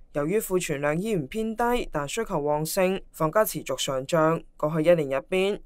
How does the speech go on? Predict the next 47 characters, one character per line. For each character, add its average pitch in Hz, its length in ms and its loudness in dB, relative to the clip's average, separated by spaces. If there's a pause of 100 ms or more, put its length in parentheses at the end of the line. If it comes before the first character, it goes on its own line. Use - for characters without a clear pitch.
灣 175 180 4
區 180 100 2
嘅 170 240 6
房 - 180 -2
屋 185 60 0
中 208 220 -4
位 175 180 4
價 170 240 2
格 175 300 2
從 135 180 -10
一 233 80 -2
百 254 140 0
二 175 140 -4
十 - 140 -4
六 147 200 0
萬 151 280 0
蚊 233 240 0
上 135 220 -4
升 160 300 -4
到 139 180 -2
咗 139 260 0
一 160 100 -2
百 151 140 -4
三 160 240 -2
十 156 100 -4
萬 123 260 2
蚊。 208 280 0 (440)
即 196 120 -2
使 185 140 -4
房 139 180 0
價 160 160 2
高 196 240 2
企， 175 120 -6 (260)
利 143 160 -4
率 151 140 0
較 156 260 2
高， 220 340 4 (140)
買 185 180 2
家 269 160 2
仍 202 220 0
然 131 100 -6
喺 131 160 -8
度 151 200 0
積 175 120 0
極 170 200 0
買 127 180 -2
房， 147 420 0